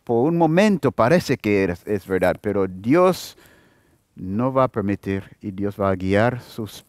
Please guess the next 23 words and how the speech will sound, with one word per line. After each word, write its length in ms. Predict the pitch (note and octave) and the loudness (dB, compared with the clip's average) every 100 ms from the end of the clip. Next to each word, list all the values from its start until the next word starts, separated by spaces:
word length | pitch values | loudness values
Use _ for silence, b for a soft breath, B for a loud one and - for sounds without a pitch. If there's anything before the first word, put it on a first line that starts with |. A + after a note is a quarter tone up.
| _ | _
su 120 | - A#2+ | -12 -8
pueblo 520 | G#2+ F2 D#2+ F2 - _ _ | -4 -4 -4 -10 -14 _ _
con 360 | - F3 G3 | 0 2 2
su 160 | F#3 F3+ | 0 0
palabra 600 | D3+ B2 G#2+ G#2 G#2 G#2+ b b - | 2 4 4 2 0 -2 b b -6
y 140 | A#2 | -6
con 280 | - C#3+ C#3+ | -2 0 2
la 100 | C3 | 2
dirección 520 | A2 C3 D3 - A2 | 2 2 0 -2 -4
del 180 | G2 F2+ | -2 -2
Espíritu 480 | F2+ - G2 F#2+ F#2 | -6 -8 -10 -10 -10
Santo. 420 | - E2 - - - _ _ _ _ _ _ _ _ _ _ _ _ _ _ _ b b b b - | -8 -8 -8 -18 -20 _ _ _ _ _ _ _ _ _ _ _ _ _ _ _ b b b b -18
Entonces, 720 | - E3 C#3+ - - - - b b b b b b _ b b b b b b b b b b b b b b b b b _ | 0 2 2 -2 -10 -14 -20 b b b b b b _ b b b b b b b b b b b b b b b b b _
el 180 | B2 A#2 | 2 4
engaño 920 | A2+ G#2+ G2 D#3 G3 E3 B2 G#2+ C3+ B B B B B B - _ _ _ _ | 2 0 2 4 4 4 4 2 0 B B B B B B -20 _ _ _ _
es 260 | G#2+ A2 - | 0 0 0
uno 420 | C3+ C#3 C#3+ C#3 | 0 0 2 2
de 120 | C3 | 4
los 200 | B2 G#2+ | 2 0
gran, 340 | G2 A#2 A2+ A2 | 2 2 2 0
más 280 | A#2 G#2+ F#2+ | -2 -2 -2
grandes 440 | A2+ A2+ G#2+ - | 0 2 0 -2
factores 1040 | - C3 A2 _ A2 F2 E2+ - - - | -6 -4 -4 _ -2 -2 -4 -8 -16 -20